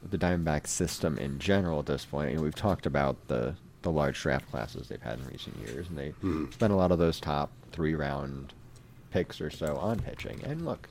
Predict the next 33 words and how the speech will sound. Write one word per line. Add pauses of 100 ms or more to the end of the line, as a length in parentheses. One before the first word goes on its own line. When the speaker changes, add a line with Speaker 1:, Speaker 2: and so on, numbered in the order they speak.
Speaker 1:
you
know, (100)
Trey, (160)
Trey
Jameson
and (1300)
Ryan
Nelson
and (520)
Blake
Walston (100)
and
Slade
Ciccone
are
all
in
their
top
ten.
Tommy
Henry
has
been
in
and
around (140)
their (640)
top
ten
in
recent
years.